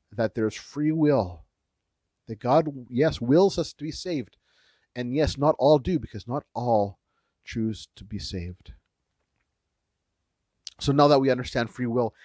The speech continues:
how does this affect the gospel and how we share the gospel? Well, it's this. Anyone can come to faith in Jesus Christ as he calls them into relationship with him.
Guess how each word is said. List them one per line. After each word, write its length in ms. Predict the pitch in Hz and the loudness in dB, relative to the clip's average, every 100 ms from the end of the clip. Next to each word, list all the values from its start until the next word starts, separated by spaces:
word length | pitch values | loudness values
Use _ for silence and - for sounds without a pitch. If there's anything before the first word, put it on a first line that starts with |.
| - _ | -20 _
how 220 | 139 147 | 2 4
does 200 | 143 - | 4 0
this 160 | 123 - | -12 -14
affect 380 | 123 - 131 - | -16 -10 -10 -10
the 80 | 113 | -8
gospel 500 | 120 113 - - 110 | -4 -4 -4 -6 -6
and 120 | 98 | -6
how 120 | 107 | -8
we 100 | 101 | -10
share 280 | - 131 131 | -8 -4 -4
the 80 | 117 | -2
gospel? 580 | 101 92 - - 87 - _ _ _ _ - - _ _ _ _ _ - | -4 -4 -8 -8 -8 -10 _ _ _ _ -20 -20 _ _ _ _ _ 2
Well, 140 | 127 | 4
it's 140 | 123 | 2
this. 500 | - 110 95 - - - _ _ _ _ _ | 0 -2 -2 -6 -12 -16 _ _ _ _ _
Anyone 360 | 127 151 165 165 | 2 4 4 2
can 140 | 131 | -2
come 180 | 156 139 | -4 -4
to 60 | 123 | -4
faith 420 | - 175 160 156 | 2 4 4 -2
in 80 | 127 | -6
Jesus 300 | 147 151 - | -6 -8 -8
Christ 400 | - 143 123 - | -4 -2 -4 -8
as 180 | 117 - | -12 -8
he 240 | 127 151 | -8 -10
calls 520 | - - 170 214 220 | -10 -6 -2 0 -2
them 340 | - 113 110 104 _ _ _ | -4 -6 -6 -12 _ _ _
into 260 | 127 127 131 | -12 -4 0
relationship 600 | 131 135 127 - 135 - | 2 2 -2 -4 -4 -4
with 180 | 147 - | -6 -4
him. 260 | 107 90 | -6 -8